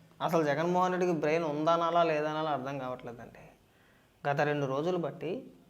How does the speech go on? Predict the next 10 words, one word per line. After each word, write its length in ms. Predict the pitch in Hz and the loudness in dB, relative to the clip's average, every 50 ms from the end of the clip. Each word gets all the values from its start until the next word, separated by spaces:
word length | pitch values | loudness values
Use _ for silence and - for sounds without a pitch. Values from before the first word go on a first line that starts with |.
| _ _ _ _ - | _ _ _ _ -6
తుఫాను 400 | - 147 147 - 160 170 175 175 | -6 -2 0 2 2 2 2 2
గురించి 640 | 165 156 151 - - - - - - - - 226 - - - - - _ _ _ - - | 2 2 0 -2 -4 -8 -10 -10 -10 -10 -10 -10 -14 -16 -20 -20 -20 _ _ _ -10 -8
ప్రభుత్వం 640 | 127 127 139 160 165 165 185 180 175 185 196 202 | -6 -4 -2 -2 -2 -2 -2 -2 0 -2 -2 -4
అనేక 400 | 185 - 160 143 143 147 147 151 | -6 -8 -6 -4 -4 -2 -2 -2
చర్యలు 500 | 156 147 - - 127 123 135 160 180 180 | -4 -6 -6 -8 -6 -4 -2 -2 -2 -2
తీసుకొని 720 | 165 160 156 151 - - - - 127 143 180 208 262 - - - - - _ _ _ - | -2 -4 -6 -6 -8 -12 -14 -12 -10 -8 -8 -8 -10 -14 -18 -20 -20 -20 _ _ _ -2
ప్రజల్ని 680 | 143 135 135 147 175 180 185 180 180 185 190 185 156 | -2 0 2 2 2 2 2 0 0 0 0 0 0
ఎక్కడికక్కడ 680 | 135 135 - - - 156 165 - 170 156 160 190 185 | 0 -2 -2 -2 -2 -2 0 0 0 0 0 2 2
అప్రమత్తం 680 | 165 147 147 - 170 170 175 185 175 170 160 151 131 | 2 2 0 0 0 0 0 0 -2 -2 -6 -6 -4
చేసి 420 | 127 123 127 - - 170 208 262 | -6 -6 -8 -8 -8 -8 -8 -8